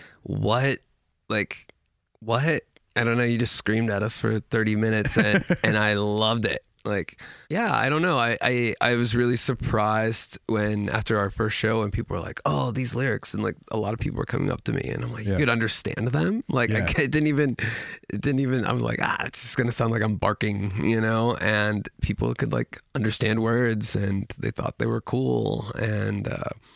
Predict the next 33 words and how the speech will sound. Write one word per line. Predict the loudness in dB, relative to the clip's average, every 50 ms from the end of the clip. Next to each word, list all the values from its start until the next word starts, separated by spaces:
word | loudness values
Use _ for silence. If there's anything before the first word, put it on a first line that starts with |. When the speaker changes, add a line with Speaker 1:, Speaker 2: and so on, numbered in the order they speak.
| -20 -20
Speaker 1:
it | -20 -20 _ _ _ -6 -4
was | 0
really | 0 2 2 2 0
encouraging. | 0 0 0 0 0 0 0 0 -2 -2 -2 -2 -4 -4 -6 -4
And | -4 -2 -2 -2 -2 -4 -4 -2
even | -2 0 2 2 2 2
beyond, | 0 0 2 2 2 2 2 0 0 -2 -4 -4
like, | -2 -2 -2 -2 -4 -8 -10 -14 -14 -20 -20 _ _ _ _ _ _
the | -4 -2 -2
delivery, | 0 0 0 0 0 0 0 2 2 0 0 0 -2 -2 -2
they | -2 -2 -2
were | 0 -2
like, | -2 -4 -2 -2
"No, | 0 0 0 0 0
like, | -2 -2 -4 -6 -8 _ -20 _ _ _ _ _ _ _ -6
I | -6 -6 -6 -2
got | 0 2 2 2 0 -2
that," | -4 -2 -2 -4 -6 -10 -18 _ _ _
you | -4 -2
know, | 0 0 0 0 0 0
that | 0 0 0 0 0
line | 0 0 2 2 2 2 0 0 0 -2 -4 -6 -12 _ _
hit | -10 -2 0 0 0 0 -4 -12 -20
for | -10 -4 -4 -2
me. | -2 -2 -2 -4 -4 -8 -12 _ _ _ _ _ _ _ _ _ _ _ _ _ _ _ _ -18 -6 -2
And, | 0 0 0 0 0 -2 -2 -2 -4
uh, | -4 -4 -4 -6 -6 -8 -10 -12 -14 -20 _ _ _ _ _ _ _ _
that's | -16 -12 -6 -4
the | -2 0
whole | 0 0
point, | 0 0 0 0 0 0 0
right? | 0 2 2 2 2 2
Speaker 2:
Yeah. | 2 0 0 -2